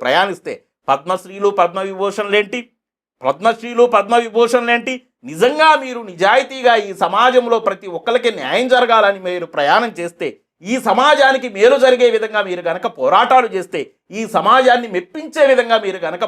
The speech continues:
పోరాటాలు చేస్తే భారతరత్న అవార్డులే వస్తాయి మీకు. నా మాల సోదరులకి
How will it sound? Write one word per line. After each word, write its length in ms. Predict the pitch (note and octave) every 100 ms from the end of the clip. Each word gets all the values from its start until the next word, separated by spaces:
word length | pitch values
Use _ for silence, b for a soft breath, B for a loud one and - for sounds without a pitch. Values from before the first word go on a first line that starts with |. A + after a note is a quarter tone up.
| D#3+
పోరాటాలు 500 | C3+ D#3+ G3+ G#3+ G3
చేస్తే 260 | E3+ - C3 - _ _ G#2+
భారతరత్న 600 | G#2+ C#3 C#3+ D#3+ D#3+ F3 F3+
అవార్డులే 340 | F3+ F3+ G#3+ G3+
వస్తాయి 260 | - D#3 A2
మీకు. 140 | F#2 _ _ _ _ _ _ -
నా 100 | C3+ C#3
మాల 180 | B2 G3 A#3
సోదరులకి 480 | A3+ A3+ F#3 E3